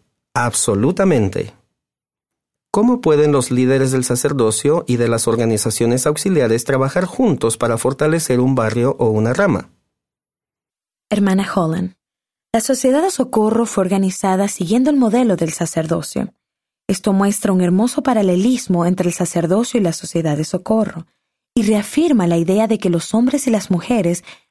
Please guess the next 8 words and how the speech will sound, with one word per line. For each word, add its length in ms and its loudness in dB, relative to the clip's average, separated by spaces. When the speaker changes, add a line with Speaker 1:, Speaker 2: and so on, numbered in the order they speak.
Speaker 2:
refuerzan 460 0
la 100 2
rectitud 600 -2
que 80 -2
existe 560 -4
dentro 320 0
de 160 0
ambos. 540 -4